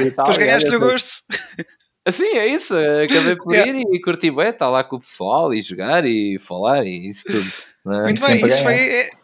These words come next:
Speaker 2: <laughs> esse foi a altura do Street Fi-, do Street Fighter quatro, não é? Até, até a, a,
Speaker 1: Sim,
Speaker 2: Street Fighter
Speaker 1: sim,
Speaker 2: quatro,
Speaker 1: sim,
Speaker 2: o
Speaker 1: sim,
Speaker 2: Cross
Speaker 1: sim.
Speaker 2: Tekken e Marvel. Sim.
Speaker 1: Sim.
Speaker 2: Ah,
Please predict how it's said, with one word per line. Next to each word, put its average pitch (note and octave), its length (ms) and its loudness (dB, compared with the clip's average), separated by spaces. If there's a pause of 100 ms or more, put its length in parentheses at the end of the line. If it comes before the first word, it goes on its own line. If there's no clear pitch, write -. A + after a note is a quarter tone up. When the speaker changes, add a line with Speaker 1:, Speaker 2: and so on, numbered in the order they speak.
(440)
Speaker 2:
<laughs> G#3+ 540 -2 (760)
esse A#3 200 2
foi E3 100 6
a - 20 6
altura B3+ 260 2
do B3 60 -4
Street C4 240 -2
Fi-, B3 420 -2
do G#3+ 120 -4
Street A#3 180 -8
Fighter C4 220 0
quatro, G#3 240 -2
não F3 80 -4
é? - 20 -2
Até, F3+ 380 -2
até F#3 180 0
a, F#3 60 4
a, F3+ 460 -2
Speaker 1:
Sim, F3+ 420 -4
Speaker 2:
Street A3 60 4
Fighter B3+ 140 4
Speaker 1:
sim, G#3 60 -2
Speaker 2:
quatro, G#3+ 220 4
Speaker 1:
sim, - 20 4
Speaker 2:
o G#3 60 2
Speaker 1:
sim, G3+ 120 -4
Speaker 2:
Cross G#3+ 140 2
Speaker 1:
sim. F#3 60 -2
Speaker 2:
Tekken G3+ 240 0
e - 20 -8
Marvel. F#3 340 0 (400)
Sim. F#3+ 220 -4 (460)
Speaker 1:
Sim. E3 280 -6
Speaker 2:
Ah, F#3+ 220 4